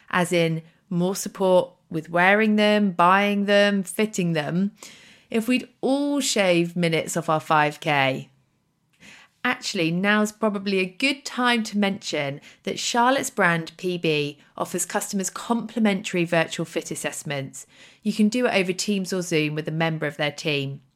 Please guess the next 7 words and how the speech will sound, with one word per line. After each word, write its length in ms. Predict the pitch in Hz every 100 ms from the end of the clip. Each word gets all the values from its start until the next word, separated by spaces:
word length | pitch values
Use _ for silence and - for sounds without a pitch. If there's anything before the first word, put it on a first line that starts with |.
| _ _ _ _ - - - -
They 200 | 220 220
also 500 | - 277 302 - 208
offer 340 | - 165 170 156
world 600 | 165 185 196 202 220 220
first 420 | - 170 170 -
wrapper 440 | 170 170 170 - 170
technology, 920 | 180 160 160 151 151 143 135 135